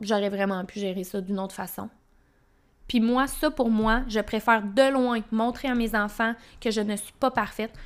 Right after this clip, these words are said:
que ça m'arrive de l'échapper, mais que je suis capable de réparer. Parce que moi, une des qualités que je trouve vraiment belle chez un être humain, n'importe qui,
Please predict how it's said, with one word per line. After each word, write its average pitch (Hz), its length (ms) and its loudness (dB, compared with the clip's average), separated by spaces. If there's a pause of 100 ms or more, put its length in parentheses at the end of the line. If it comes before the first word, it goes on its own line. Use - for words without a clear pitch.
(120)
que 226 80 -4
ça 208 160 0
m'arrive 214 300 0
de 226 80 2
l'échapper, 214 580 -2 (260)
mais 220 120 2
que 220 120 -2
je 214 60 -2
suis - 100 -6
capable 208 340 2
de 202 60 0
réparer. 196 560 -4 (1500)
Parce 240 180 4
que 247 100 2
moi, 233 640 4 (920)
une 277 140 2
des 277 100 2
qualités 226 380 2
que 247 120 -2
je 226 80 -6
trouve 240 480 0
vraiment 233 540 4
belle 233 420 0 (440)
chez - 140 -2
un 220 120 2
être 220 260 -2
humain, 214 220 2 (220)
n'importe 233 440 0 (140)
qui, 247 220 -4